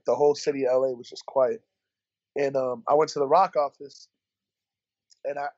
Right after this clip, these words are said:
I was in the middle of a meeting with a, with an agency, and, um, I, I, I don't know if, I'm managed by Roc Nation, for everybody that doesn't know. But I went to the bathroom, and I come back,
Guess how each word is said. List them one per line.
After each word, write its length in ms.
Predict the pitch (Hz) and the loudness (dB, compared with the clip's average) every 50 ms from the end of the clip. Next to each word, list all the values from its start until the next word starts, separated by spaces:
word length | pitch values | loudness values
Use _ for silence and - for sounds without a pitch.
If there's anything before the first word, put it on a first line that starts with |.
| _ - | _ -8
I 60 | 143 | -8
was 160 | 151 151 139 | -8 -8 -10
in 60 | 165 160 | -12 -14
the 100 | 156 156 | -10 -6
middle 220 | 190 208 226 220 | -2 2 2 2
of 80 | 208 185 | 2 0
a 60 | 175 | -8
meeting 340 | 170 185 220 226 208 196 170 | -12 -12 -12 -10 -10 -10 -6
with 180 | 165 156 151 151 | -6 -6 -6 -4
a, 180 | 143 139 139 - _ _ | -6 -6 -8 -10 _ _
with 140 | 151 156 147 | -10 -6 -6
an 80 | 147 147 165 | -6 -4 -4
agency, 600 | 185 196 170 160 151 139 - - 131 127 131 139 _ _ _ _ _ _ _ _ _ _ _ _ _ _ _ - _ - | -6 -6 -6 -10 -16 -16 -14 -12 -12 -14 -14 -16 _ _ _ _ _ _ _ _ _ _ _ _ _ _ _ -18 _ 2
and, 240 | 147 143 139 135 135 | 4 4 4 4 4
um, 400 | 131 127 127 127 123 123 127 - _ _ _ _ _ _ _ _ _ _ _ _ _ _ _ _ - | 4 4 4 2 0 -2 -6 -18 _ _ _ _ _ _ _ _ _ _ _ _ _ _ _ _ 2
I, 60 | 160 151 | 4 6
I, 560 | 165 170 165 - 143 151 - _ _ - 147 | 6 4 2 -4 -8 -8 -8 _ _ -6 -4
I 40 | 151 | -4
don't 100 | 156 156 | -2 -4
know 60 | 151 | -6
if, 80 | 131 139 _ _ - | -10 -10 _ _ -10
I'm 120 | 135 143 147 | -10 -6 -4
managed 300 | 175 185 180 170 147 - | -4 -4 -4 -6 -6 -4
by 100 | 147 135 | -4 -2
Roc 220 | 139 139 131 131 139 | 0 0 -2 -2 -4
Nation, 260 | 143 135 135 - 131 - | -14 -14 -14 -16 -14 -12
for 80 | 127 123 | -10 -10
everybody 240 | 127 131 131 123 | -8 -8 -10 -10
that 40 | 127 131 | -8 -10
doesn't 180 | 123 123 123 123 | -12 -12 -8 -4
know. 200 | 127 117 113 _ _ _ _ _ _ _ - | -4 -4 -4 _ _ _ _ _ _ _ 2
But 100 | 143 143 | 4 6
I 100 | 143 143 | 6 6
went 200 | 147 170 170 - | 6 4 0 0
to 100 | - 185 | -2 -6
the 60 | 156 147 | -6 0
bathroom, 420 | 143 170 185 196 180 - 151 139 135 | 2 4 4 4 2 -2 -10 -16 -14
and 80 | 123 | -16
I 40 | 131 | -16
come 240 | _ - 165 - 143 151 | _ -14 -14 -14 _ -4
back, 280 | 185 202 190 175 _ | -2 -2 -2 -4 _